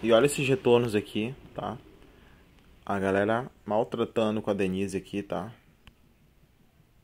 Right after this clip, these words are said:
Pegando shinobis,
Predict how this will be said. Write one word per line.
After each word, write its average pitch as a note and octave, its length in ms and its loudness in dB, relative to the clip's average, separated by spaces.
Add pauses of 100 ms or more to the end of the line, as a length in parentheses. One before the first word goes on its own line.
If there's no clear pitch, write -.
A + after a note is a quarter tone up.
(1120)
Pegando G2 320 -2
shinobis, F2+ 1120 0